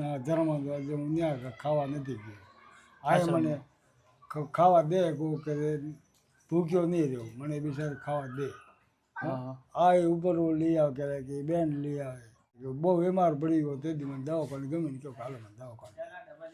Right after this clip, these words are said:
Speaker 1: મને કોઈ તો આવતા આવે નહીં ને કોઈ નહીં આવે.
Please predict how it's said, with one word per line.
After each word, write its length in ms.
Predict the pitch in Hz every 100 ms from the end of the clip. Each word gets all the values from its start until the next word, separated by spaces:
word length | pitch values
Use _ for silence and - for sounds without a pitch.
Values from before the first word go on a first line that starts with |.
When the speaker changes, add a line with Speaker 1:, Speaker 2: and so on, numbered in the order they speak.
| 320 - - - 135 _ - _ _ _ -
Speaker 1:
મને 260 | 143 143 147 - _ _
કોઈ 340 | - 170 170 165
તો 320 | 175 170 165
આવતા 360 | 160 180 170 170 160 160
આવે 280 | 180 175 135
નહીં 220 | 123 123
ને 80 | 123
કોઈ 220 | 156 160
નહીં 280 | 190 185 -
આવે. 200 | -